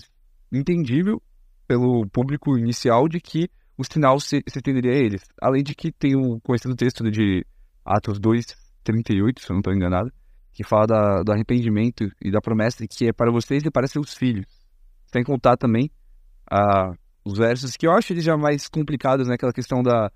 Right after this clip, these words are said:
do batismo de casas, ele é uma, algo interessante, mas eu acho que ele sozinho não é uma prova completa. Eu acho que faz mais sentido olhar dessa, desse ponto de vista que, pro judeu, é, era sempre visto dessa forma, a-, as crianças fazendo parte do povo de Deus.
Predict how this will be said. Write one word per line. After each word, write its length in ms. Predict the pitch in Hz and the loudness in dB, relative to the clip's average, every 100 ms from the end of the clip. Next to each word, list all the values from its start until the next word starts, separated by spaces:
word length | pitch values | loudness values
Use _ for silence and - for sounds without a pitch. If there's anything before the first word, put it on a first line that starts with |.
| - - - | -12 -20 -6
do 100 | 117 | 0
batismo 380 | 120 - 135 127 | 0 0 -2 -2
de 120 | 104 | -2
casas, 480 | 139 143 143 113 - | -2 0 -2 -4 -4
ele 180 | 127 139 | -2 2
é 60 | 143 | 2
uma, 180 | 180 190 _ _ _ - 127 | 2 -2 _ _ _ -14 -12
algo 280 | - 120 131 | -2 0 0
interessante, 560 | 131 143 131 - 143 160 | -2 -2 -2 -2 -4 -2
mas 160 | 151 | -2
eu 80 | 139 | 0
acho 140 | 139 - | 0 -2
que 80 | 156 | -4
ele 80 | |
sozinho 360 | 165 147 131 147 | -2 -2 0 0
não 120 | 147 | 0
é 80 | 139 | 0
uma 160 | 135 139 | 0 0
prova 260 | 131 127 | -2 -2
completa. 400 | - 156 110 90 - _ - | -4 -2 -2 -2 -8 _ -8
Eu 60 | 101 | -6
acho 100 | 107 | -2
que 60 | |
faz 140 | 127 120 | 0 0
mais 120 | 123 | 0
sentido 320 | 123 113 127 | -4 -4 0
olhar 180 | 127 120 | 2 2
dessa, 260 | 123 - 131 - | 0 -4 -6 -4
desse 160 | 120 | -4
ponto 180 | - 117 | -4 -6
de 100 | 110 | -4
vista 280 | 120 - 135 | -4 -4 -6
que, 200 | - 127 _ _ _ | -6 -8 _ _ _
pro 200 | - 151 | 0 2
judeu, 400 | 175 170 139 151 - _ _ _ _ _ _ _ - | 2 2 2 2 -2 _ _ _ _ _ _ _ -4
é, 480 | 110 110 107 107 98 - | 0 2 2 0 -2 -4
era 160 | 117 123 | -2 0
sempre 340 | - 143 156 | 0 -4 -2
visto 220 | 135 135 | -2 0
dessa 180 | 135 131 | -2 -2
forma, 360 | 135 127 95 95 | -2 -2 0 -2
a-, 200 | 98 104 | -2 -4
as 100 | - | -4
crianças 300 | 113 113 127 | -4 -4 -4
fazendo 240 | 120 123 | -4 -2
parte 220 | 117 113 | 0 -2
do 60 | - | -2
povo 200 | 113 113 | -4 -2
de 80 | 120 | -2
Deus. 240 | 110 85 | -2 -4